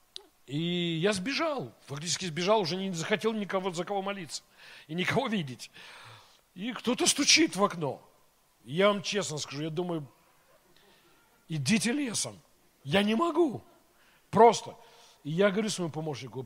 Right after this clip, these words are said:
отсылаю его: «Я не могу, я устал просто, вот, ну, мокрый весь и вымотался».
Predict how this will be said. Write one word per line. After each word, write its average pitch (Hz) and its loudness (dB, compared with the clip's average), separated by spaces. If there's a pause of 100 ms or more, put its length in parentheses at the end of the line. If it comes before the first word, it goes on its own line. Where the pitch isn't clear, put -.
(120)
отсылаю 175 0
его: 123 -6
«Я 143 0
не 180 0
могу, 175 -4
я 147 -2
устал 190 0
просто, 143 -6
вот, 117 -16
ну, 127 -10 (440)
мокрый 165 2
весь 123 -6
и 120 -14
вымотался». 120 -4